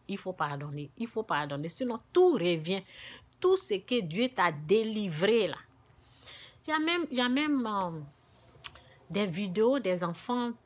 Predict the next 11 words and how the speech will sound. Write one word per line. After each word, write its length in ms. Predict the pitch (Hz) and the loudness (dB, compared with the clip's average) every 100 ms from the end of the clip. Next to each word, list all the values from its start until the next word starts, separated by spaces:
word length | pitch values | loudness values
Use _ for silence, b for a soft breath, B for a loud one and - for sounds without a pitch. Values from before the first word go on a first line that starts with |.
| - | -8
des 320 | 156 147 - | -6 -6 -10
choses 420 | - - 202 190 - | -16 -10 -8 -8 -8
comme 240 | 196 196 | -8 -6
dessins 380 | 170 196 - 254 | -4 -4 0 0
animés 420 | 220 175 165 185 | 0 -2 -2 -4
là. 80 | 151 - | -6 -8
Ils 220 | 208 202 | -8 -2
ont, 160 | 208 208 | -2 -2
ils 200 | 220 214 | -4 -4
ont 100 | 202 | -4
fait 400 | 202 - 262 254 | -6 -4 -2 -2